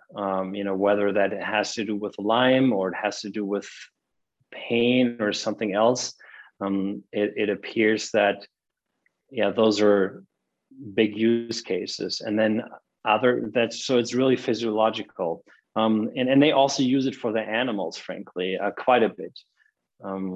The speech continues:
we have a dog ourselves, so, you know, our da-, dog, we had to travel to Costa Rica, and the dog needed to get a specific vaccine so that, you know, our dog could fly with us. And,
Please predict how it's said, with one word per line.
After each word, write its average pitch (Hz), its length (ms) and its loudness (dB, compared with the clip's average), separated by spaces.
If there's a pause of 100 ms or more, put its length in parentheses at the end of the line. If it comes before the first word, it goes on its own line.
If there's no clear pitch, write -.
(100)
we 131 140 6
have 135 180 4
a 117 60 6
dog 113 400 4
ourselves, 104 640 0
so, 104 240 -2
you 113 140 -6
know, 101 160 -6 (120)
our 107 200 2
da-, 107 320 0
dog, 104 320 -2
we 113 80 -2
had 113 100 -4
to 107 60 -12
travel 113 440 2
to 95 120 -14
Costa - 340 -12
Rica, 120 500 2 (1080)
and 110 480 0 (460)
the 110 120 0
dog 107 380 4
needed 110 380 -2
to 107 80 -6
get 104 300 2
a 98 40 0
specific - 640 -4
vaccine 120 640 2
so 107 220 -2 (100)
that, 101 200 0 (220)
you 107 160 -4
know, 95 260 0
our 98 120 2
dog 92 300 4
could - 160 -14
fly 131 240 2
with 101 240 -4
us. 87 360 -16
And, 104 300 -4